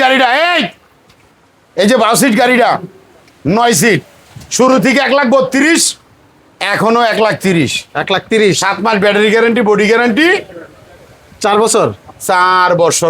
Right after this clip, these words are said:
Speaker 1: গলাটা ভাঙলেই পাঁচ হাজার টাকা পুরস্কার।
Speaker 2: আচ্ছা, আর এই পাশে
Speaker 1: গাড়িটা
Speaker 2: যেটা
Speaker 1: ঘুরে গেড়ায় দেখেন একটু সামনে, পিছে।
Speaker 2: আচ্ছা, আচ্ছা, এটা হলো মাঝখানে সিট থাকবে?
Speaker 1: জি, জি, মিডল পয়েন্ট।
Speaker 2: আচ্ছা, তার মানে এটাতে তিনজন, তিনজন, তিনজন, নয়জন।
Speaker 1: আরে ভাই, বহায় দে, আম,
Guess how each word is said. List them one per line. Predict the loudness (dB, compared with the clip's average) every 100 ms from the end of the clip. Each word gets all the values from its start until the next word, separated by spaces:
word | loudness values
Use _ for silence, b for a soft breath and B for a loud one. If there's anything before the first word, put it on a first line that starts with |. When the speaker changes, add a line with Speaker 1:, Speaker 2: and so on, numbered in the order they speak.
| 0
Speaker 1:
গলাটা | 0 0 0 0
ভাঙলেই | 0 0 0
পাঁচ | 0 0
হাজার | 0 0 0
টাকা | 0 0 -4 _ _ _ -6
পুরস্কার। | -4 -4 -4 -4 -4 -4
Speaker 2:
আচ্ছা, | -4 -2 -4 -6 -16 -20 -20 -8 -6
আর | -2 -2
এই | 0
পাশে | 0
Speaker 1:
গাড়িটা | 0 0
Speaker 2:
যেটা | 2
Speaker 1:
ঘুরে | 0 2
গেড়ায় | 2 2
দেখেন | 0 0 0
একটু | -2 -2
সামনে, | -2 -2 -6 _ -6
পিছে। | -4 -4 -4
Speaker 2:
আচ্ছা, | -4 -2
আচ্ছা, | -2 -2 0
এটা | 0
হলো | 2 0
মাঝখানে | -2 -2 -2 0
সিট | -2 -2
থাকবে? | -2 -2 -6 -8 -2
Speaker 1:
জি, | 0 2
জি, | 0 -2 _ -4 -2
মিডল | 2 2 2
পয়েন্ট। | 0 0
Speaker 2:
আচ্ছা, | 0 -2 -8 -10 -4
তার | -2 0
মানে | 2 2
এটাতে | 0 0 -2 0
তিনজন, | 0 0 0 0
তিনজন, | 0 2 0 0
তিনজন, | 2 2 2
নয়জন। | 2 0 0 -4 -4
Speaker 1:
আরে | 0 0
ভাই, | 2
বহায় | 2 2 0
দে, | 0
আম, | 2